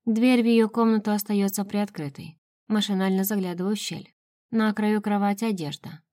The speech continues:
Из-под свитера торчат трусики со смешным рисунком. То ли котята, то ли медвежата, хрен разберешь. "Что там интересного?" раздается у меня за спиной.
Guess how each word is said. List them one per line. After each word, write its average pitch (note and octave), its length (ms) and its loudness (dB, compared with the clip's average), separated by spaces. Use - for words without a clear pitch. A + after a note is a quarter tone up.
Из-под C4 440 0
свитера C#4+ 420 0
торчат F3 460 -6
трусики G3 440 -4
со A#3 140 -4
смешным G#3+ 400 -2
рисунком. D3+ 680 -10
То D#4+ 80 0
ли C#4 140 4
котята, A3+ 480 2
то G3+ 100 -2
ли G3+ 80 4
медвежата, F3 800 -2
хрен E3+ 220 -4
разберешь. D#3+ 680 -8
"Что - 300 0
там A3 200 6
интересного?" F3+ 680 -2
раздается B3+ 800 0
у D#4+ 40 2
меня E3 320 2
за E3 120 -4
спиной. E3 560 -6